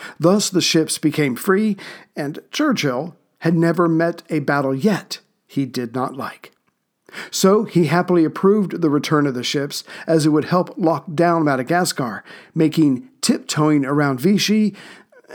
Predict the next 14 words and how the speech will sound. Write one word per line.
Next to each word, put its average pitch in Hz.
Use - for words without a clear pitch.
and 220
de 165
Gaulle 135
less 143
necessary. 147
So 202
when 202
the 170
chief 233
of 202
the 160
Imperial 151
General 135
Staff, 131